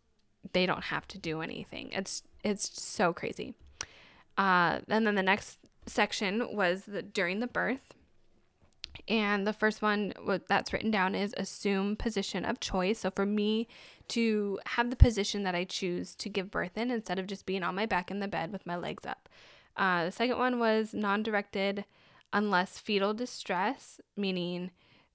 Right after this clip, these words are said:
don't intervene or don't, oh, don't direct the birth of the baby, um, unless there's distress. Um, 'cause sometimes what they do is they will actually,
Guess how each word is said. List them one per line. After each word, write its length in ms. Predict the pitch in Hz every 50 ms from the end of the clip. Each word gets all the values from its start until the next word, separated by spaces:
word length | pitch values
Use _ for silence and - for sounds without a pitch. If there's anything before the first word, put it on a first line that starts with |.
| _ _ _ _ _ _ _ _ _ _ -
don't 260 | 196 185 185 - -
intervene 600 | - 208 202 202 202 202 185 185 180 180 175 170 165
or 180 | - 175 175
don't, 520 | 175 180 - 175 175 170 170 170 151 - - _ _ _ _ _ _ _ _ _ _ -
oh, 160 | 214 208 185
don't 340 | 185 - 208 208 - - 196
direct 640 | - 208 190 175 175 151 151 180 - - - - - -
the 180 | 180 196 175 175
birth 440 | 185 - - 151 151 170 - - - _ _ _ _ _ _ _ -
of 220 | 175 165 147 165 175 214 269 _ _ _ _ _ _ -
the 120 | 185 170
baby, 480 | 185 139 139 143 160 202 233 - - - - _ -
um, 320 | 185 190 165 165 - - - -
unless 880 | - 208 208 196 190 185 180 175 180 185 190 - - - - - - - _ _ _ _ _ -
there's 240 | 190 180 180 180 -
distress. 840 | - - 165 - - - - - - - - - - - - - _ _ - - - - _ _ _ _ _ -
Um, 120 | - 190 196
'cause 180 | - 226 214
sometimes 440 | - 196 185 196 - - 202 208 208
what 140 | - 175 -
they 120 | 175 180
do 300 | 180 - 185 180 175 170
is 140 | 175 175 180
they 120 | 175 180 175
will 140 | 175 - - -
actually, 720 | 165 147 - - - - 190 165 156 156 147 - -